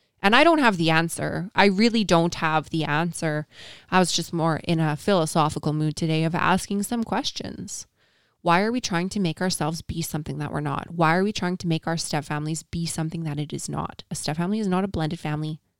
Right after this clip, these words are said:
Step families don't blend. We will never be nuclear families. And that's okay.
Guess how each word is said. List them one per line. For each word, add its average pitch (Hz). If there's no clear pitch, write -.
Step -
families 170
don't 160
blend. 151
We 170
will 165
never 156
be 170
nuclear 160
families. 147
And 196
that's 208
okay. 208